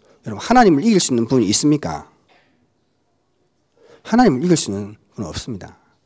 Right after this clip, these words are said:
하나-, 하나님을 이길 수 있는 병이 있습니까? 없습니다. 그래서 하나님의 말씀이 우리에게 들어가면 치유되는 거예요. 그 하나님 우리를 반드시 지키신다고 약속했어요.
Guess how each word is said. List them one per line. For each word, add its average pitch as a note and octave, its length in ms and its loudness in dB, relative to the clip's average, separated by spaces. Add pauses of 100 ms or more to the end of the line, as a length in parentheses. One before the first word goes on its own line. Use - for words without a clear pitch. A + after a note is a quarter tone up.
(380)
하나-, B3 240 4 (300)
하나님을 A3+ 420 6
이길 A3+ 160 4
수 - 140 2
있는 C3 140 2
병이 A#2 280 6
있습니까? G#2+ 600 0 (1000)
없습니다. - 840 -8 (720)
그래서 F#3+ 260 2
하나님의 C4 400 6
말씀이 D#3+ 440 6
우리에게 F#3 300 8
들어가면 F3 680 6 (320)
치유되는 F#2+ 540 -2
거예요. E2+ 320 -14 (680)
그 - 140 6
하나님 B3 340 8
우리를 G#3+ 200 8
반드시 G#3 440 6
지키신다고 D#3 560 4
약속했어요. F#2+ 760 -2